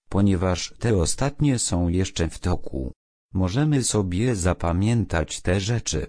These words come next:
które już w teraźniejszej prawdzie podaliśmy, że dzieło żniwa składa się z siedmiu procesów. Proces pierwszy, rzęcie i pokłosie, proces drugi, wiązanie,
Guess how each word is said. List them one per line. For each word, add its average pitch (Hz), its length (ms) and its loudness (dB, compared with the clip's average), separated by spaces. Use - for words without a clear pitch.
które 76 320 -2
już 73 340 -6
w - 80 -14
teraźniejszej 92 920 0
prawdzie 101 560 0
podaliśmy, 110 920 0
że 76 260 0
dzieło 120 420 0
żniwa 101 540 0
składa 123 540 0
się 98 260 0
z - 120 -4
siedmiu 107 560 2
procesów. - 920 -2
Proces - 640 0
pierwszy, 117 760 -4
rzęcie 110 640 2
i 101 340 -2
pokłosie, 98 760 0
proces 110 580 0
drugi, 87 520 0
wiązanie, 82 880 -2